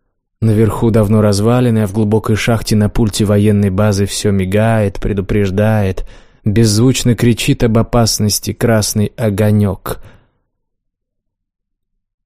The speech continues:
Я посмотрела на Гришу. Он был весь серый,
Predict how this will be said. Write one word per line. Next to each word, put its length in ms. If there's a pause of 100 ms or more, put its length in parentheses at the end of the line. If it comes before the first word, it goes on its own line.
(920)
Я 260
посмотрела 760
на 200
Гришу. 560 (4000)
Он 240
был 200
весь 320
серый, 1120